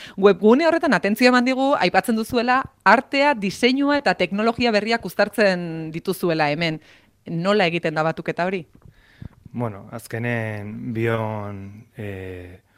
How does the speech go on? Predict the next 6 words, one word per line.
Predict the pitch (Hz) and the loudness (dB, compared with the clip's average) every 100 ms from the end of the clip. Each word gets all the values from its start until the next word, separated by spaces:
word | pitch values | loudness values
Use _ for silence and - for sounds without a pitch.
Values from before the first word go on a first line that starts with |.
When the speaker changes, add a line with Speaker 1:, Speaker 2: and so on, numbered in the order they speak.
| _ _ - | _ _ -18
Speaker 2:
eh, | 143 127 | -14 -10
bion, | 110 117 113 110 107 104 104 104 123 | -6 -4 -2 -4 -6 -10 -10 -12 -12
eh, | 113 101 98 95 107 | -12 -10 -12 -14 -12
ba, | 110 | -12
azkenen, | 104 117 117 110 110 120 135 139 143 | -12 -8 -6 -6 -8 -14 _ -20 -18
eh, | 117 98 90 | -16 -16 -16